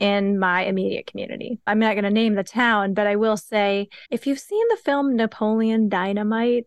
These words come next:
it gives you a sense of what the population looked like and also the socioeconomic distribution based on what I saw.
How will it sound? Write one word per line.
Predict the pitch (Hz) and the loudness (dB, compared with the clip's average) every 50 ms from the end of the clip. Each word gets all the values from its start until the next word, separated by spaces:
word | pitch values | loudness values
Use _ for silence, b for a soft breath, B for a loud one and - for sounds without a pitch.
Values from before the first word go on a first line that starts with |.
| _ _ | _ _
it | - 226 220 214 220 | 0 0 0 2 2
gives | 208 240 226 214 214 | 2 2 2 2 2
you | 254 233 | 2 2
a | 220 220 | 2 2
sense | - - 214 214 214 - | 0 0 0 2 2 2
of | 233 208 185 | 0 0 0
what | 196 196 | 0 -2
the | - - | -2 -2
population | 214 226 214 202 - 220 214 208 202 190 - 214 202 185 | 0 0 0 0 0 0 0 0 0 0 0 0 -2 -2
looked | 185 180 _ - | -2 -2 _ 0
like | 233 240 269 262 | 2 2 2 2
and | 233 214 | 2 2
also | 220 233 277 - 349 320 | 2 0 0 2 0 2
the | 254 247 | 2 2
socioeconomic | 233 - - 220 208 - - 202 185 180 180 - 180 165 160 175 185 226 - | 0 0 -2 -2 -2 -2 -2 -2 0 0 -2 -2 -4 -4 -4 -4 -4 -4 -2
distribution | - 233 226 - 247 240 226 233 240 226 - 240 214 | -2 -2 -2 0 0 0 2 0 0 0 0 0 0
based | 196 190 185 - - | 0 0 -2 -2 -4
on | 185 180 | -4 -4
what | 175 175 185 | -2 -2 -4
I | 185 180 | -4 -6
saw. | - - 226 233 240 240 233 233 | -6 -4 -2 0 0 0 -2 -4